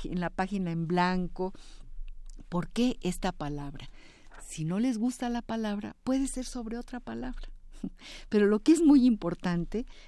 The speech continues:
es que nos manden sus escritos. Aquí hay una promesa de los poetas que van a venir,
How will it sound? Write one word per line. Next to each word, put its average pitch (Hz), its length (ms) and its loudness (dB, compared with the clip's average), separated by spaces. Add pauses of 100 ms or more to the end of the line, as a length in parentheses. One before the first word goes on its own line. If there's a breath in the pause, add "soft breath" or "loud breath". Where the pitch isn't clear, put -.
es 214 220 4
que - 280 -2 (180)
nos 185 260 0
manden 196 560 4
sus - 300 -4
escritos. - 760 -4 (460 soft breath)
Aquí 208 320 0
hay 208 160 4
una 196 220 2
promesa 240 760 6
de 180 160 -2
los 170 160 0
poetas 180 400 0
que 170 120 -4
van 170 160 -2
a 165 80 -4
venir, 170 500 2